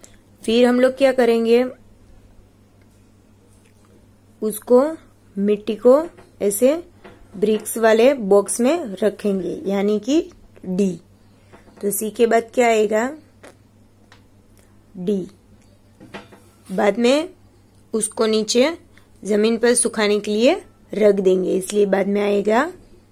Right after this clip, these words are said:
ए, और ईंटें ready हो जाएगी, इसलिए A। How do you think a brick is made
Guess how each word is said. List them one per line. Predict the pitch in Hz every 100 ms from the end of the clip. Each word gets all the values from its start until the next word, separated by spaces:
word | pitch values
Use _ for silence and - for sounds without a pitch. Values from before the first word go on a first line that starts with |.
| 220
ए, | 202 - - - -
और | 208 302 - _ _ _ - _ - - - - -
ईंटें | 208 196 214 262 359 - _ - - 196
ready | 202 185
हो | 196 202
जाएगी, | 190 185 175 180 180
इसलिए | 175 - 190 208 311 - _ - - _ -
A। | - 175 170 _ - - _ - _ _ _ _ _ _ _ _ _ _ - _ _ - - -
How | 277 320
do | 294
you | 285 285 285 285
think | 254 262 262 - -
a | 247 240 240 _ _ _ - 190
brick | 220 240 302 - - -
is | 233 220 202
made | 208 220 247